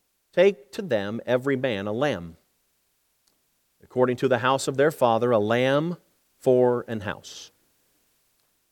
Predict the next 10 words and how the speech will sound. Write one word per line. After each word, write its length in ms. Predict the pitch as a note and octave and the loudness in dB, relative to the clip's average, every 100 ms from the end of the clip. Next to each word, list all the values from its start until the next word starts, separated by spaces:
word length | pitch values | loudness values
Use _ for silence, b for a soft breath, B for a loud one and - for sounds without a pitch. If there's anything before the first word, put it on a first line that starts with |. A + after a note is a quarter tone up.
| _ - | _ -2
And 100 | E3+ | 0
if 60 | E3 | 4
the 100 | F3+ | 4
household 440 | A3 A3+ G#3 F#3 | 4 6 4 4
be 140 | G#3 | 0
too 240 | A3 G#3+ F3+ | 0 -2 2
little 540 | A#3 D#3 F3+ A#3 - _ _ _ _ _ | 4 8 6 6 -2 _ _ _ _ _
for 140 | - C#3+ | -2 2
the 80 | |
lamb, 480 | C3 C3 A#2+ C#3+ G3+ | 4 2 2 0 -4